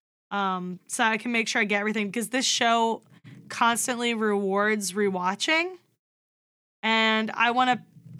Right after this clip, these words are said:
rewatch and get rewarded as many times as possible. Um, I'm very excited.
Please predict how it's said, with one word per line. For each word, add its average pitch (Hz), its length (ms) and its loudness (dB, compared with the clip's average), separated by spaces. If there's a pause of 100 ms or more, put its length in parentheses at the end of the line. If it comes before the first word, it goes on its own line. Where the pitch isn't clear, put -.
(140)
rewatch 220 640 0
and 208 340 -2
get 214 180 0
rewarded 202 720 0
as 196 180 -4
many 208 240 -2
times 202 300 -2
as 180 100 -6
possible. 180 560 -6 (1040)
Um, 180 440 -6
I'm 196 140 -8
very 202 240 -2
excited. 185 520 -8